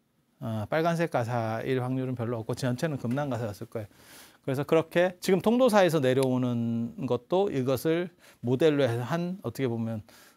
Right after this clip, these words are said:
어, 복각품이에요. 다시 만든. 그리고 바루, 백옥, 옥으로 된 바루, 그다음에 요거는 폐업경입니다. 어, 주패금역경이라고 하면 이렇게 길게 생긴 폐업경, 그 다섯 개를 줬대. 그래서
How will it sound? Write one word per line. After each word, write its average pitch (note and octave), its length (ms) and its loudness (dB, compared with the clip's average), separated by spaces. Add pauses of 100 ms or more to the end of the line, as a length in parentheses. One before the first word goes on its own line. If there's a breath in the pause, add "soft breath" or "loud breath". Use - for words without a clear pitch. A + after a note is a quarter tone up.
(120)
어, G#2+ 420 -6
복각품이에요. C3 680 -4 (220)
다시 A2 340 -10
만든. A#2 400 -4 (580 soft breath)
그리고 C3 380 -2
바루, C#3+ 400 -2 (180)
백옥, C3+ 380 0
옥으로 D#3 320 2
된 C3 180 -2
바루, B2+ 560 -2 (360 soft breath)
그다음에 C3 340 0
요거는 A#2+ 320 -2
폐업경입니다. B2+ 840 -4 (420)
어, G#2 360 -12 (200)
주패금역경이라고 C3 880 -2
하면 A2+ 140 -4 (240 soft breath)
이렇게 G#2+ 180 -10
길게 C3+ 300 0
생긴 A2+ 280 -2
폐업경, C#3+ 640 -4
그 B2 140 -6
다섯 A#2 340 -4
개를 A2+ 1600 -4
줬대. A2+ 380 -4 (520)
그래서 B2 280 -4